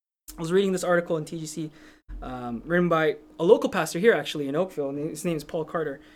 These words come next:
And he writes on Deborah, and he says this, "To say that Deborah was a prophetess and a leader in Israel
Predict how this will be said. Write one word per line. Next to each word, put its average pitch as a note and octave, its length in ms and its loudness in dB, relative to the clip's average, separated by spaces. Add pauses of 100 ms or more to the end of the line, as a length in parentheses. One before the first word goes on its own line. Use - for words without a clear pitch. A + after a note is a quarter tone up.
(180)
And - 100 -10
he D#3+ 60 -2
writes C4+ 280 4
on F#3 100 4
Deborah, C3+ 300 -2
and C#3+ 80 -6
he E3 60 -6
says A3+ 260 0
this, G3 200 -2
"To - 140 -8
say E4 300 -2
that D4+ 180 -4
Deborah G#3 320 4
was F3+ 140 4
a E3 60 0
prophetess - 680 -6
and D#3+ 120 -6
a C#3+ 40 -4
leader F3+ 380 4
in A3+ 60 2
Israel C#3+ 400 -6